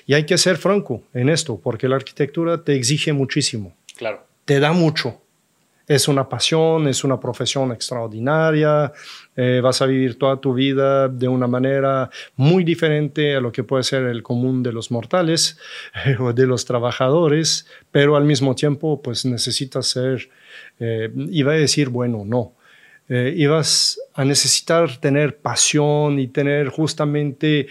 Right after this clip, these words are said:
Speaker 1: esta dedicación a tu profesión, porque no naces genio en arquitectura. Esto para mí, yo no he visto nadie llegar como un genio de la arquitectura. Eh, he visto gente desarrollarse de manera extraordinaria y desarrollar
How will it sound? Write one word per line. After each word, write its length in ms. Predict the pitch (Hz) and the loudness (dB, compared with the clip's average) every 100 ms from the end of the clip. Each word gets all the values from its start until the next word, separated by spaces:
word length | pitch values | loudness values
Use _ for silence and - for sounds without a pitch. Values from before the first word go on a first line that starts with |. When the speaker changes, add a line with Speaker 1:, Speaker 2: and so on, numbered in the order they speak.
| - - - | -12 -10 0
Speaker 1:
esta 300 | 135 - 127 | 0 2 0
dedicación 760 | 139 156 160 160 135 - 139 | 2 2 0 -2 -4 -2 -2
a 100 | 127 | -2
tu 120 | 127 | -6
profesión, 580 | 110 117 120 - 107 95 - | -8 -8 -6 -8 -8 -14 -2
porque 500 | 135 131 - 135 - - - | 0 0 2 0 0 -16 -2
no 280 | 131 151 185 | 2 4 4
naces 640 | 170 135 165 147 - - - | 2 0 0 2 0 -4 -10
genio 440 | - 147 143 143 | -2 0 2 0
en 120 | 127 | 0
arquitectura. 760 | 123 120 113 117 - 107 95 - | -4 -8 -10 -10 -8 -10 -10 -4
Esto 380 | 135 123 147 139 | -2 0 -2 -4
para 160 | 117 | -6
mí, 240 | 123 143 - - | -4 -6 -8 -14
yo 220 | 117 135 143 | -6 0 2
no 140 | 151 | 2
he 60 | 156 | 2
visto 380 | 160 - 147 | -2 -2 0
nadie 720 | 135 143 156 170 156 214 226 _ - - - | 2 4 4 2 2 2 0 _ -20 -20 -2
llegar 400 | 127 139 160 156 | 0 2 0 0
como 200 | 147 147 | -2 0
un 140 | 147 | -2
genio 400 | - 151 143 143 | -2 -4 -2 -4
de 120 | 135 | -4
la 100 | 113 | -6
arquitectura. 640 | 107 - - 110 - 107 - _ _ - - - - | -8 -14 -16 -16 -12 -14 -14 _ _ -18 -16 -16 -2
Eh, 240 | 135 139 196 | 4 6 6
he 80 | 147 | 4
visto 320 | 170 - 156 | 4 2 0
gente 340 | 156 165 170 | 2 0 2
desarrollarse 880 | 165 143 143 135 139 151 175 - 170 | 2 2 2 2 2 4 2 0 0
de 80 | 135 | 0
manera 340 | 123 135 139 | 0 -2 -2
extraordinaria 960 | 131 - 127 120 117 120 170 185 190 185 | -4 -4 -4 -4 -6 -2 0 0 -2 -4
y 40 | |
desarrollar 800 | 135 131 139 127 135 160 185 156 | -2 -2 -2 -2 -2 0 0 -4